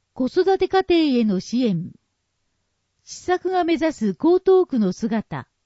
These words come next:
行政と地域が協働し、社会全体で子育て家庭を支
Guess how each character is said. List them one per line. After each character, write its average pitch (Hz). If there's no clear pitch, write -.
行 294
政 370
と 359
地 359
域 302
が 214
協 277
働 247
し、 208
社 -
会 330
全 262
体 269
で 208
子 269
育 349
て 381
家 359
庭 285
を 208
支 -